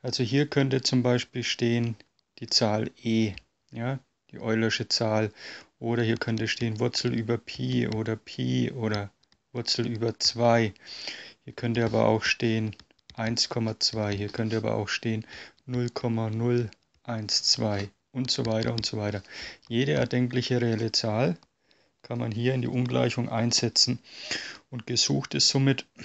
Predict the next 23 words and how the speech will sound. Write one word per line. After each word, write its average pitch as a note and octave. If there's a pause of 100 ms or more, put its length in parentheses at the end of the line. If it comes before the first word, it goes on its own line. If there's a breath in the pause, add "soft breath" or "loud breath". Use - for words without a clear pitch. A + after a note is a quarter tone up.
(240 loud breath)
eine A#2+
natürliche C3
Zahl A2
n, E3+ (160)
also B2
dieser A#2
Exponent, A#2+ (2750 soft breath)
der A#2+
dann C3+
praktisch -
diese B2
Ungleichung C#3 (220)
in B2
eine A#2
wahre A2+
Aussage C3+
überführt. A2 (400)
Ja, C#3
dieser C3+
Exponent, B2
dieses B2
n C3
hier, D3+